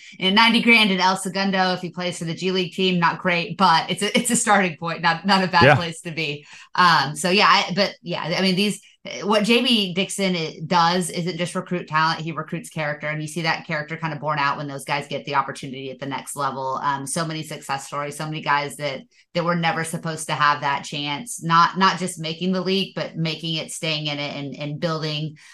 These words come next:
Speaker 1: um, you know, a career for themselves, doing what they love. That's, that's pretty freaking cool. So I'm happy for Damian. I'm excited. He will be a part of, uh, the California Classic, which is a, a little, uh, uh, four-team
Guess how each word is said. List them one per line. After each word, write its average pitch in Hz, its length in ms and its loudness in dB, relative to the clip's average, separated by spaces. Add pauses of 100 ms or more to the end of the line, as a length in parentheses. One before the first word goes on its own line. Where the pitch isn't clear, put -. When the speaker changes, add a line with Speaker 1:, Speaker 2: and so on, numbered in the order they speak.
(140)
Speaker 1:
um, 151 340 2
you 170 80 0
know, 160 160 2
a 156 40 -4
career 165 280 -6
for 160 160 -6
themselves, 147 540 -2
doing 151 240 -8
what 135 120 -10
they 135 120 -8
love. 135 200 -2
That's, 143 240 -10
that's 151 220 -10
pretty 147 240 -8
freaking 139 300 -12
cool. 123 280 -8
So 123 160 -8
I'm 127 220 -2
happy 190 240 2
for 196 140 -2
Damian. 190 300 2
I'm 175 160 0
excited. 190 420 2
He 175 160 -6
will 175 80 -6
be 170 120 -4
a 160 40 -6
part 175 340 2
of, 160 300 4 (340)
uh, 165 120 2
the 165 80 -6
California 175 460 0
Classic, 190 540 4
which 170 200 -6
is 165 180 -4
a, 147 260 2
a 156 100 -2
little, 156 380 0
uh, 135 460 -2 (100)
uh, 95 300 -8 (100)
four-team 180 760 2